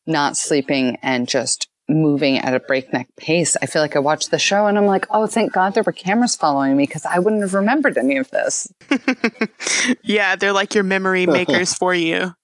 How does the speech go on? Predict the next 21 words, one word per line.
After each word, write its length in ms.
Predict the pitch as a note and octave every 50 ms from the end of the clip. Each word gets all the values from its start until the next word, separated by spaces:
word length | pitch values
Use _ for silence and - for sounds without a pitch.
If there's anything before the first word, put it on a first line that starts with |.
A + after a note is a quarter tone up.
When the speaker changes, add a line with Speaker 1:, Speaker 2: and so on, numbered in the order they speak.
| _ _
Speaker 2:
Yeah. 280 | - G3 F#3+ F#3 F3+ F#3+ - _ _ _ -
Speaker 1:
Exactly. 1000 | - D4+ G#3 - E4 E4+ F4 F4 - - E4 G#3+ A#3 G3+ - A#3 G3+ D#3+ - _
<laughs> 60 | _ _ _ _ _ - - A3 - - C4+ - _ _ -
Like, 140 | G3+ G3+ -
"Oh, 220 | F4 F4 D#4+ A3
phew, 500 | - - - - D#4+ G4 F#4 F#3+ C3+ B2 - - -
that, 200 | - D#4 G#4+ G#4+ - _ _ -
that's 240 | E3+ E3+ - - -
what 140 | A#4+ B4 A#4+
we 240 | A#4+ A#4 B4 A#4+ C5
did? 280 | - B4 B4+ C5+ C5+ C5 B4+ _ -
Great. 400 | - G4 A#4+ C#5 C5+ A#4+ F#4+ G3+
Speaker 2:
<laughs> 480 | C#4 A3 - - B3+ - - - - -
Speaker 1:
South 180 | C#4+ D#4+ E4+ -
by 80 | A4+
Southwest 440 | A#4+ - A#4+ F4+ F4+ F#4+ F#4+ B4 -
looks 140 | A#4 A#4 - B4
like 80 | A4+
it 100 | G4+ A4
was 140 | F4 - -
fun." 480 | - G#4+ - C5+ C5 A4+ B3 G3+ F3+